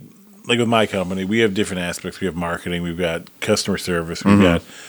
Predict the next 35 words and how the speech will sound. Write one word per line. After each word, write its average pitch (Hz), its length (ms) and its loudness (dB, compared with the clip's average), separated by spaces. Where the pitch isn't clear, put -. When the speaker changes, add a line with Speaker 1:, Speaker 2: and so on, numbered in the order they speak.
Speaker 1:
you 104 60 -2
know, 87 180 0
the 90 180 -4
vending, 90 520 0
we've, 87 200 -4
we've 95 220 -6
got, 87 320 -2
you 101 80 -2
know, 87 200 0
uh, 80 420 -4
the 104 80 -2
markets 101 340 2
themselves, 85 460 0
their 85 140 -4
food, 98 420 4
and, 80 100 -4
and, 80 280 -8
and 82 240 -12
these, 92 200 -8
we 110 140 2
have 104 100 2
deals 98 320 2
with 92 140 -4
Coca-Cola, 92 500 -2
we 82 120 -2
have 82 100 -4
deals 82 240 -4
with 78 100 -14
Pepsi, 85 320 -6
we 80 120 -8
have 82 100 -10
deals 87 260 2
Speaker 2:
Yeah. - 60 -12
Speaker 1:
with 85 80 -10
Faygo, 87 440 -2